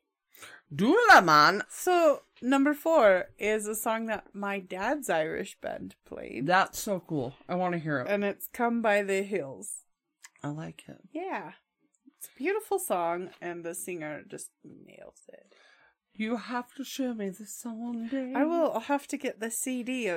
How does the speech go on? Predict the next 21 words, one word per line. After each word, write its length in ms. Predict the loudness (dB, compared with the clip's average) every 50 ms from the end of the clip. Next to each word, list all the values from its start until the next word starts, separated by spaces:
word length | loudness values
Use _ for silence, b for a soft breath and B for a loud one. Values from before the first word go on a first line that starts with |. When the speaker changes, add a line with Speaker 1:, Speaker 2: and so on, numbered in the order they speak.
| -4 -4
Speaker 2:
that 220 | -4 -4 -4 -4 -6
Ternanog 800 | -12 -8 -6 -6 -4 -4 -4 -4 -4 -2 -2 -2 -2 -2 -6 -8
has. 640 | -4 -2 -2 -2 -2 -4 -6 -8 -10 -14 -16 -18 _ _
Speaker 1:
Yes. 720 | -8 -4 -2 0 0 0 -2 -4 -6 -10 -10 -10 -12 -14 -16 _ b b b b b b _ _ _ _ _ _ _
Speaker 2:
Yep. 200 | -8 -8 -8 -8 -12 _ _ b b b b b b
Number 300 | b 2 2 4 2 2
five. 460 | 2 4 6 8 10 10 8 6 4 -2 _ _ _ _ _ _ _ -4
And 200 | -4 -2 -2 -4 -6 -2
every 380 | 0 2 2 4 4 2 0 0
Saint 300 | 0 0 0 2 2 2
Patrick's 400 | 4 4 4 2 2 -2 -4 -4
Day 180 | -4 -2 0 2
episode, 440 | 2 0 -2 -4 0 0 0 0 0 0
I 180 | -2 -2 -2
am 240 | -2 -2 -4 -6 -8 -2
going 380 | 2 4 6 6 6 6 4 2
to 120 | 0 -6
say 280 | -4 -2 0 0 0 0
this 240 | -2 -4 -6 -6 -8
song. 380 | -8 -8 -8 -8 -8 -12 -14 -16 _ _ _ _ _ _ 0
Speaker 1:
Okay. 320 | 6 8 8 8 6 4